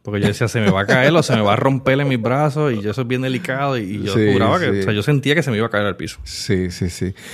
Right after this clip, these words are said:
Speaker 2: Yo, yo tengo una, no tengo hijos biológicos, tengo
Speaker 1: Ujú.
Speaker 2: una, una, una sobrina que cuando yo me gradué de, de universidad, ese primer verano, eh, ya estaba sin estudios y comenzaba a buscar trabajo, ya nació.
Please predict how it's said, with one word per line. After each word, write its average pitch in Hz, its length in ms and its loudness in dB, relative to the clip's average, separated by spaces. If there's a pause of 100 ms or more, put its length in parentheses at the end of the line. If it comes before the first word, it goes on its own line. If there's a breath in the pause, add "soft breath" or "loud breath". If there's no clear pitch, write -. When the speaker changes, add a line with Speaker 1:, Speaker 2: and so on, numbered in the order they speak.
(140 loud breath)
Speaker 2:
Yo, 104 140 4
yo 101 600 2 (300 loud breath)
tengo 98 220 -8
una, 104 480 -4
no 98 180 -2
tengo 110 640 2 (100)
hijos 110 540 -4
biológicos, 101 560 2
tengo 98 160 0
Speaker 1:
Ujú. 101 80 0
Speaker 2:
una, 107 180 0
una, 110 220 -2
una 110 200 -2
sobrina 117 540 2 (960 loud breath)
que 90 1040 -4 (420 soft breath)
cuando 104 360 4
yo 110 180 4
me 123 100 4
gradué 135 360 4
de, 123 180 2
de 123 140 -2
universidad, 123 680 0 (220)
ese 104 240 -8
primer 113 240 -2
verano, 110 520 0 (120)
eh, 95 100 -8 (120)
ya 98 200 -6
estaba 104 260 -4
sin 104 180 -2
estudios 95 500 -2
y 87 320 -12 (420 soft breath)
comenzaba 101 400 -2
a 104 60 0
buscar 117 220 -2
trabajo, 147 280 4
ya 127 140 4
nació. 135 320 -2